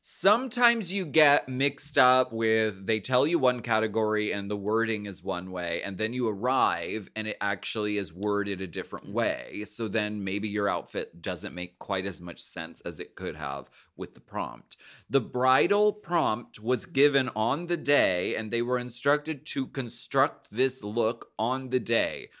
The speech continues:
Speaker 1: Bridal. Did
Speaker 2: Mm-hmm.
Speaker 1: no one,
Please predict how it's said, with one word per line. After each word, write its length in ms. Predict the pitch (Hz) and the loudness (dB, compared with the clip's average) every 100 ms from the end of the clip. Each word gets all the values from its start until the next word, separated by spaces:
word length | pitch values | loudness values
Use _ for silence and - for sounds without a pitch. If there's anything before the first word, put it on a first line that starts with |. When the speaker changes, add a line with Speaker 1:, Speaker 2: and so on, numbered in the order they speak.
| _ - | _ -2
Speaker 1:
Bridal. 840 | 120 147 139 123 104 82 64 - _ _ _ _ _ _ _ _ _ _ _ _ _ _ _ _ | 4 6 6 4 0 -4 -8 -16 _ _ _ _ _ _ _ _ _ _ _ _ _ _ _ _
Did 220 | - 175 | 6 6
Speaker 2:
Mm-hmm. 100 | 165 | 6
Speaker 1:
no 220 | 170 175 202 | 4 6 6
one, 640 | 233 233 220 214 202 180 | 6 4 4 0 -6 -8